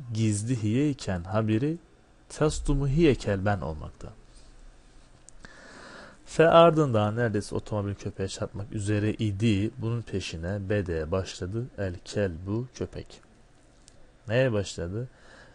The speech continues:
Ya'du halfi. Arkamdan kaçmaya, dönmeye başladı. Ve huve o yuhavilu havele yuhafilu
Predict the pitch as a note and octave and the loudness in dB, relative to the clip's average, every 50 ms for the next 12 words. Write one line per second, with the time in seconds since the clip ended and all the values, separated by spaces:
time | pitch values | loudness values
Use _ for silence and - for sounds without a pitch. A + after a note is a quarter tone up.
0 | - - - G#2+ A2 A2+ A2 A2 A2+ G#2+ G#2 G#2+ G#2+ G#2+ A2 A2 A2 A2 A2 A2 | -12 -6 -2 0 0 2 2 0 0 -2 0 0 0 2 2 2 2 0 0 -2
1 | G#2+ - - - - F#2 F#2 F2+ - - - - G2+ F#2+ E2+ D2+ - - - - | -4 -6 -8 -4 -2 -2 -2 -2 -4 -8 -6 -4 -2 -2 -2 -4 -8 -12 -20 -20
2 | - - - - - - - - - _ _ - - - - - - - - - | -20 -20 -20 -20 -20 -20 -20 -20 -20 _ _ -20 -20 -20 -20 -20 -20 -20 -20 -20
3 | - - - - - - - G#2 G2 G2 - - A2+ A2 A#2 A#2+ B2 A#2+ A#2 A2 | -20 -20 -20 -20 -14 -4 0 2 2 2 0 -2 -6 -4 -2 -2 0 0 0 -2
4 | G2+ F2 E2+ - - - - - - - - - - - - - - - - - | -4 -6 -8 -8 -6 -6 -6 -6 -6 -8 -10 -12 -12 -12 -12 -14 -16 -16 -12 -10
5 | - - - G#2 - - - G2 F#2 G2 G#2 G2 F2 D#2+ F#2 F#2+ F2 F2 E2+ E2+ | -6 -6 -4 -4 -4 -6 -6 -4 -2 -2 0 0 -2 -4 -6 -6 -6 -6 -6 -6
6 | F2 F#2 F#2+ G2 F#2 F2 D#2+ - - - F2 - - D#2 E2 F#2+ F#2+ G2+ G#2 G2 | -4 -2 0 0 0 -2 -4 -8 -10 -12 -12 -10 -8 -6 -4 -4 -2 -2 -2 -2
7 | F#2+ F#2 - - - A#2 B2+ C#3 C#3 - - - - - - - - - - - | -4 -4 -4 -4 -4 -2 -2 -4 -6 -10 -14 -20 -20 -20 -20 -20 -20 -20 -20 -20
8 | - - - - G#2+ G#2 F#2+ - - - - - A#2+ C3 C3+ C3 B2+ B2 B2 A#2 | -20 -14 -8 -4 -4 -4 -4 -4 -4 -4 -2 0 2 4 4 4 4 4 4 2
9 | G#2+ G2+ G#2 G2 F2+ F#2 F2 E2 - - - A2+ A#2 A#2 A#2 A2+ A2 G#2+ G2+ G2 | 2 0 -2 -2 -2 -4 -4 -6 -6 -4 -2 2 2 4 4 4 2 2 0 0
10 | G2+ G#2 A#2+ C3+ C#3+ C#3+ C3 A2+ G#2+ G#2 F#2+ - - - A2 A2 G#2 G2+ F#2+ - | -2 -2 -2 -2 -4 -4 -4 -4 -4 -6 -6 -6 -4 -2 0 0 0 0 -2 -4
11 | - F#2 G#2 C3 C3+ C#3 | -6 -6 -4 -4 -4 -4